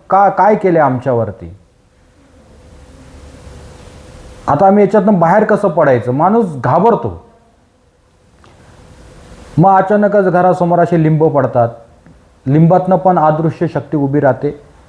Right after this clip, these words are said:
तामसी शक्ती उभी राहते, अतृप्त आत्मा आपल्या घरामध्ये प्रवेश करतो आणि घरामध्ये तो बर्बादीच्या मार्गाकडे तुम्हाला नेत राहतो.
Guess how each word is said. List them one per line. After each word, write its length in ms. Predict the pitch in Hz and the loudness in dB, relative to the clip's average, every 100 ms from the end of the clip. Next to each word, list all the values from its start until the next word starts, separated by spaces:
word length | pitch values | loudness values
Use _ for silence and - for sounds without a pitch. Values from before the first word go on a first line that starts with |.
| - _ - | -20 _ -2
तामसी 340 | 139 139 156 | -2 -2 -4
शक्ती 300 | - 127 151 | -4 -4 -2
उभी 220 | 139 135 | 0 2
राहते, 460 | 135 127 143 143 - - _ - - - | 0 0 -2 -4 -8 -20 _ -20 -14 -4
अतृप्त 460 | 135 175 165 - | -2 0 -4 0
आत्मा 340 | 139 131 143 135 | 0 0 -2 -2
आपल्या 280 | 127 143 | 0 -2
घरामध्ये 440 | 123 123 135 127 127 | 0 0 -2 -4 -4
प्रवेश 360 | 123 131 156 | 0 0 0
करतो 520 | - 165 165 180 180 - _ _ _ _ _ _ _ _ _ _ _ - - | -2 -2 0 -2 -4 -10 _ _ _ _ _ _ _ _ _ _ _ -14 -2
आणि 160 | 117 | 0
घरामध्ये 760 | 131 120 135 147 143 143 123 127 - _ _ _ _ _ _ _ _ _ _ _ _ - | 2 2 2 2 2 2 0 -2 -8 _ _ _ _ _ _ _ _ _ _ _ _ -4
तो 100 | 135 | -2
बर्बादीच्या 640 | 120 123 123 131 131 143 | 0 0 2 0 0 0
मार्गाकडे 560 | 127 120 120 123 123 120 | 0 0 0 0 0 -2
तुम्हाला 280 | 120 117 113 | -2 0 0
नेत 240 | 104 98 | 0 -4
राहतो. 380 | 87 85 87 85 | -8 -12 -14 -18